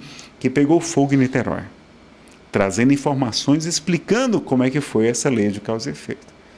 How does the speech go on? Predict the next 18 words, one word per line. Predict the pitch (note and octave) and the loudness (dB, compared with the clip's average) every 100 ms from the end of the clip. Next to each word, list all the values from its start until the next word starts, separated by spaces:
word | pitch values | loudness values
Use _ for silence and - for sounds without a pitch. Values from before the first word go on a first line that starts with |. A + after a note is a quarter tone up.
| - - - | -20 -20 0
Mas | A2+ A#2 A2 | 2 2 2
ali | G#2 B2 | 2 2
um | F3+ | 2
processo | F3+ D3+ - A#2+ A#2 D#3+ | 0 0 2 0 2 2
instrutivo, | G#3 G#3+ C#3+ B2+ - B2 E3+ - C4+ C#4+ - - | 2 2 0 0 0 2 2 -2 -4 -6 -8 -2
livro | A2+ C#3 A2+ A#2 | 2 4 4 0
para | - C#3+ E3 | 0 0 2
espíritas, | D#3 - - D#3+ E3 G#3 G#3+ B3+ - - - - - - | 0 -2 -2 0 2 0 0 -2 -4 -10 -20 -20 -20 -2
e | D3 C#3 | 2 4
depois | C3+ C3 B2+ | 2 4 4
de | C3 | 4
algum | C3+ E3+ | 2 -2
tempo | - A2 G#2+ C3 | -2 -2 -2 -6
de | B2 | -4
o | D3+ | -2
evento | D3 G#2 G2 G2+ | 0 0 0 0
ter | G#2+ | -4
acontecido, | G2+ B2 D3+ F#3+ - - | -2 -4 -4 -6 -6 -8